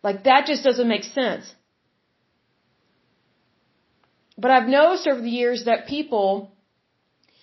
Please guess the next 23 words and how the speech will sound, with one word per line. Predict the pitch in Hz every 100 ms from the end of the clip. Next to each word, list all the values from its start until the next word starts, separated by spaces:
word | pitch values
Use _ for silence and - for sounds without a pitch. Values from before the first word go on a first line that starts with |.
| _ _ _ _ -
they're | 240 240
sexually | - 320 330 - 294 262
active | 277 330 277 233 214
at | 226
a | 220 202
younger | 226 262 254 240
and | 214 208
younger | 214 214 202
age. | 190 214 170 170 - - _ _ _ _ _ _ _ _ _ _ _ _ _ _ _ _ _ -
But | 220
they're | 240 240
not | 226 202
married. | 220 240 151 - - _ _ _ _ _ _ _ _ _ _ _ _ _ _ _ -
Being | 359 403
sexually | - 330 320 277 247
active | 262 294 294 208 190
at | 214
a | 220 254
younger | 269 233
age | 220 254 214
is | 208
nothing | 226 226 180 180
new. | 262 170 131